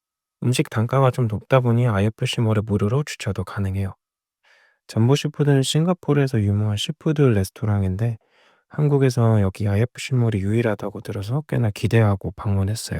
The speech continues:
참고로 내부도 꽤 넓고 쾌적해서 단체 모임이나 가족 외식 장소로도 괜찮겠다는 생각이 들었어요.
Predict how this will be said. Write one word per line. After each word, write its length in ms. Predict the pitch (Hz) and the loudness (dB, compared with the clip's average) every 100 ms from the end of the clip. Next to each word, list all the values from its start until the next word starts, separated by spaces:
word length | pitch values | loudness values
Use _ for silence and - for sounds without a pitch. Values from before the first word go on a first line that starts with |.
| - _ _ _ _ _ _ _ - | -10 _ _ _ _ _ _ _ -6
참고로 400 | 131 123 120 101 | -2 2 2 4
내부도 400 | 107 131 123 113 | 2 2 0 0
꽤 160 | - | -2
넓고 320 | 113 101 - 98 | -2 -2 -4 -6
쾌적해서 680 | - 147 143 113 - 123 - | -2 -2 -2 -4 -4 -4 -6
단체 340 | - 113 - 139 | -4 -2 2 2
모임이나 500 | 127 113 110 113 127 - - - - _ _ | 4 2 0 -4 -6 -10 -20 -20 -20 _ _
가족 320 | - 110 120 | 0 2 2
외식 240 | 104 120 - | 0 -2 -2
장소로도 540 | 110 107 101 107 143 | 0 2 0 0 -2
괜찮겠다는 640 | - 101 113 104 - 98 | 0 -2 -2 -4 -4 -4
생각이 320 | 95 123 104 - | -2 -2 -2 -4
들었어요. 400 | 95 98 - | -6 -8 -8